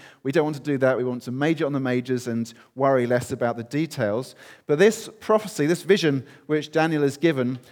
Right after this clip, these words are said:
it describes real events and real places and real people. And it does that in symbolic, prophetic language.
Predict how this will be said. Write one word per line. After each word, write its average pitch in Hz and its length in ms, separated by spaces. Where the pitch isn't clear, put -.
it 147 160
describes 160 680
real 214 240
events 156 840
and 139 160
real 208 200
places 156 1080
and 135 240
real 185 240
people. 143 760
And 131 120
it 127 80
does 170 180
that 165 200
in 143 120
symbolic, 160 840
prophetic 170 720
language. 143 680